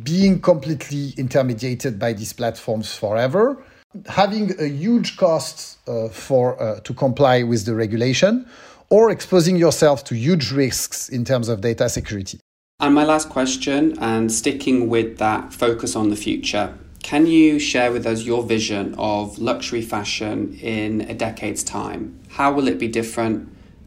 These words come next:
Speaker 2: and what are the big changes you see ahead?
Speaker 1: So I think it will be completely circular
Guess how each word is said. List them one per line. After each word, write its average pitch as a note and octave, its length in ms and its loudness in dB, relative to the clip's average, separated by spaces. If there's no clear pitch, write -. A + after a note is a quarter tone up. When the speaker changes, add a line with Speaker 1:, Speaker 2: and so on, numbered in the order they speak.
Speaker 2:
and G2+ 440 -4
what A#2 140 2
are A2 40 -2
the A2 80 -4
big G#2+ 240 -4
changes G2+ 500 -6
you G#2 80 -8
see - 340 -4
ahead? - 460 -10
Speaker 1:
So - 160 2
I C3+ 80 4
think D#3+ 260 0
it A#2+ 140 -4
will A#2 140 0
be A2 500 -2
completely A#2+ 460 0
circular G#2+ 640 -4